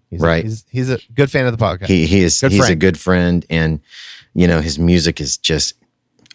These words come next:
Speaker 2: unbelievable. We do a lot of it at our church. So if you don't follow him on Instagram, you need to go do it. C McClarney, okay? His wife has started this ministry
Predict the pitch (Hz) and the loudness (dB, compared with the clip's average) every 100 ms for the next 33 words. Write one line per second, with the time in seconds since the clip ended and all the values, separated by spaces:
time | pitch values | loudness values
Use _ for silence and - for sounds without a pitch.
0 | _ _ 82 87 76 73 67 67 - 62 | _ _ -2 0 0 -2 -4 -6 -6 -6
1 | - 82 76 80 73 76 78 76 73 71 | -2 0 2 2 2 0 -2 -2 -4 -4
2 | 73 - 78 76 - 87 113 110 - 92 | -4 -4 -4 -2 -2 0 0 -2 -2 0
3 | 92 90 87 85 85 78 76 85 - 80 | 0 0 -2 -2 -4 -6 -6 -4 -4 -4
4 | 80 80 78 95 95 82 78 80 73 76 | -2 -2 0 4 4 2 -2 -4 -2 -4
5 | 69 _ - - - _ - - 110 104 | -4 _ -20 -20 -20 _ -2 2 4 4
6 | 98 - 95 82 71 - - _ _ _ | 2 0 -2 -2 -2 -8 -18 _ _ _
7 | - 71 85 78 78 _ _ _ _ _ | -10 -6 -2 -2 -4 _ _ _ _ _
8 | _ _ _ _ _ _ _ _ - 123 | _ _ _ _ _ _ _ _ 0 2
9 | 107 104 98 67 - - - _ _ - | 2 2 0 -4 -12 -18 -20 _ _ -6
10 | 104 90 - - 98 101 90 80 78 80 | -2 0 0 0 0 0 0 -2 -6 -12
11 | 78 85 82 92 90 90 82 - 73 67 | -6 -2 0 2 2 4 2 -2 -6 -8
12 | 71 | -10